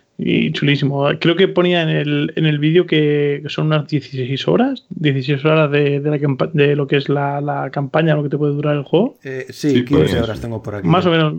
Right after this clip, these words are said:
Speaker 1: quince o dieciocho, algo así. Y a mí me parece cojonudo, sobre todo viendo la cantidad de transformaciones que tienes, de mecánicas, cómo las puedes ir combinando. Y no sé, es,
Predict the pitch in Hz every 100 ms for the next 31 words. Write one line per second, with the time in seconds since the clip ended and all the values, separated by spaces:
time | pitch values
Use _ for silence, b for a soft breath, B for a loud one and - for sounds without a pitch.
0 | - - 208 202 190 170 156 151 143 170
1 | 160 156 143 147 b b b - 151 151
2 | 156 156 160 175 165 170 185 165 156 147
3 | 147 156 160 165 170 160 156 135 - 143
4 | 143 151 151 151 - 151 139 147 - -
5 | 170 180 196 196 160 151 151 143 - 180
6 | 175 180 208 - b b b - 165 165
7 | 165 160 160 160 165 156 156 175 185 226
8 | - _ _ _ _ - 156 147 156 160
9 | 151 156 - 151 151 156 151 135